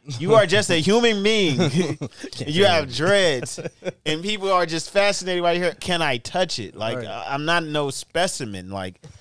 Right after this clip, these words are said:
Speaker 1: the fuck you mean? Like,
Speaker 2: <laughs>
Speaker 1: but you can't be mad at their ignorance because they, they don't know. They're
Speaker 2: Mm-hmm,
Speaker 1: uncultured. They have
Speaker 2: mm-hmm.
Speaker 1: no idea what the fuck is going on.
Speaker 2: Right.
Speaker 1: So you can't get offended by the question, but you can either, one, answer the question or ignore it. Somebody's gonna answer it.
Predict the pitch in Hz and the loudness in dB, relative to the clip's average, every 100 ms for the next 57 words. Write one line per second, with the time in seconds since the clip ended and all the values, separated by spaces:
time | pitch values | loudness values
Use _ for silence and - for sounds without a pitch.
0 | - - 160 - - 196 - 170 156 170 | -14 -2 -2 0 0 0 -2 -10 -8 -4
1 | 190 147 90 - _ _ _ - 139 _ | -2 -2 -4 -10 _ _ _ -20 -20 _
2 | 127 123 - - - _ _ _ 135 147 | -4 -4 -6 -14 -20 _ _ _ _ 4
3 | 170 - 160 170 151 202 180 165 180 160 | 4 0 -8 -6 -2 -2 -2 -4 -6 0
4 | 175 165 147 151 127 185 185 143 127 120 | 2 2 -2 -4 -4 -6 -4 -2 -2 -2
5 | - 143 131 143 135 127 - 135 139 127 | -8 -4 0 0 0 -6 -8 -4 -4 -4
6 | 107 120 123 110 139 143 98 104 117 123 | -4 -2 -2 -4 -4 -4 -4 -8 -8 -4
7 | 120 - 110 104 101 107 110 107 104 113 | 0 0 0 -4 -6 -4 -2 -2 -4 -4
8 | 113 110 127 120 117 117 117 117 107 101 | -4 -4 -6 -6 -6 -6 -4 -2 -2 -4
9 | 104 104 101 123 117 85 104 101 87 - | -4 -4 -6 -8 -10 -10 -10 -10 -10 -8
10 | 120 113 110 139 127 117 117 101 - 143 | -6 -6 -6 -6 -6 -6 -12 -12 -6 -4
11 | 139 110 110 110 104 120 - 117 127 120 | -4 -6 -2 -2 0 -2 -2 -2 0 -2
12 | - _ _ _ _ _ 113 139 135 127 | -4 _ _ _ _ _ -4 -4 -2 -2
13 | 110 104 135 143 143 139 135 160 165 170 | -2 0 0 2 0 -2 -4 -6 -6 -8
14 | 170 202 139 - 175 220 131 104 85 101 | -6 -8 -8 -6 -4 -2 -2 -6 -6 -6
15 | 87 - | -6 -10